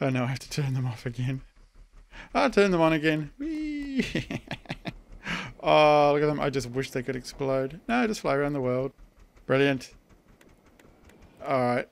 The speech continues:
Oh, don't come back at me. No, no, no. Ah, phew.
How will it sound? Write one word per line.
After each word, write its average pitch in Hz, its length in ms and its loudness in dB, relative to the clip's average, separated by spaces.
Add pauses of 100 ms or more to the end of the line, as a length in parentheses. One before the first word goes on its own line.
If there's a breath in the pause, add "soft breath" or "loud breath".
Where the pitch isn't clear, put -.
(100)
Oh, 196 220 6 (100)
don't 233 220 4
come 320 140 0
back 294 160 4
at 494 80 -2
me. 427 180 -4
No, 269 240 4 (220)
no, - 200 2 (240)
no. - 200 0 (760)
Ah, 131 520 4 (420 loud breath)
phew. 92 300 -6